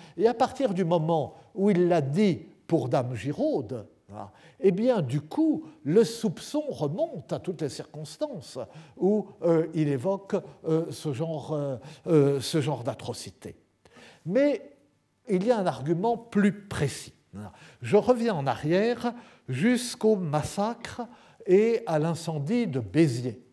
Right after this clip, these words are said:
Ah, le, le, le, le premier, euh, fait d'armes, si je puis dire, mais ce n'est pas un fait d'armes, le premier événement de la croisade,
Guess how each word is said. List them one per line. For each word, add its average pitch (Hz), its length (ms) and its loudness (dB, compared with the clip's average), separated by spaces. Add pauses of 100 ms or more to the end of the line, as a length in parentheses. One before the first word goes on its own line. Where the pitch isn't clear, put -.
Ah, 113 100 -8
le, 104 80 -14 (320)
le, 127 520 -12
le, 120 140 -4
le 120 160 -6
premier, 147 840 0
euh, 107 440 -10 (1400)
fait - 240 -8
d'armes, 185 340 -4
si - 160 -14
je 120 60 -14
puis 151 100 -10
dire, 240 120 -6
mais 190 100 -8
ce 123 100 -10
n'est 131 60 -10
pas 117 220 -10 (260)
un 139 160 2
fait 120 240 -6
d'armes, 175 600 -6 (1080)
le 156 100 4
premier 139 400 -2
événement 165 440 0
de 165 100 -6
la 120 80 -10
croisade, 160 680 -4